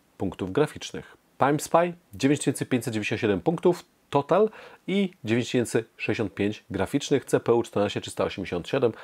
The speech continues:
Port Royal pięć tysięcy trzysta sześćdziesiąt trzy punkty,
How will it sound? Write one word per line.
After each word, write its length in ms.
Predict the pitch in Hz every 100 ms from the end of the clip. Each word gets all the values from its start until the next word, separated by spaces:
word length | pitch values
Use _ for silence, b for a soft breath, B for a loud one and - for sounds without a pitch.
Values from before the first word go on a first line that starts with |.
| -
Port 280 | - 123 -
Royal 360 | 143 180 170 156 -
pięć 160 | 156
tysięcy 320 | - 147 123
trzysta 200 | 123 -
sześćdziesiąt 340 | 117 113 120 98
trzy 140 | 175
punkty, 440 | 175 175 135 160